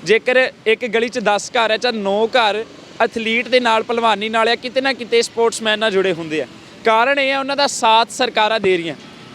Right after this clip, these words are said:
ਹਰ ਚੀਜ਼ ਦੀ ਫੈਸਿਲਿਟੀ ਸਰਕਾਰ ਦੇ ਰਹੀ ਆ। ਪਰ ਆਪਣੇ ਪੰਜਾਬ ਦੀ ਗੱਲ ਕਰ ਲਈਏ ਤਾਂ ਕਿਤੇ ਨਾ ਕਿਤੇ ਪੰਜਾਬੀਆਂ ਨਾਲ ਖੜਨਾ ਸਰਕਾਰ ਦਾ ਸ਼ਾਇਦ, ਅ, ਬੜੀ ਵੱਡੀ ਗੱਲ ਹੈ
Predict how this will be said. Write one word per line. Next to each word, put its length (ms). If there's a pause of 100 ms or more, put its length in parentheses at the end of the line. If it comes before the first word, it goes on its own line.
(380)
ਹਰ 160 (240)
ਚੀਜ਼ 340
ਦੀ 120
ਫੈਸਿਲਿਟੀ 440
ਸਰਕਾਰ 440
ਦੇ 160
ਰਹੀ 100
ਆ। 60
ਪਰ 140
ਆਪਣੇ 280
ਪੰਜਾਬ 540
ਦੀ 140
ਗੱਲ 180
ਕਰ 180
ਲਈਏ 160
ਤਾਂ 120
ਕਿਤੇ 260
ਨਾ 120
ਕਿਤੇ 360 (560)
ਪੰਜਾਬੀਆਂ 560
ਨਾਲ 180
ਖੜਨਾ 380
ਸਰਕਾਰ 520
ਦਾ 140
ਸ਼ਾਇਦ, 440
ਅ, 40 (880)
ਬੜੀ 200
ਵੱਡੀ 360
ਗੱਲ 200
ਹੈ 120